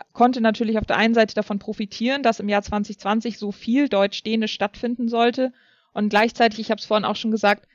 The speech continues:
waren die Kalender einfach übervoll. Also wenn selbst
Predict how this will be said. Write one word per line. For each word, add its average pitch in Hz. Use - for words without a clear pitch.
waren 202
die 220
Kalender 202
einfach 196
übervoll. 180
Also 196
wenn 202
selbst -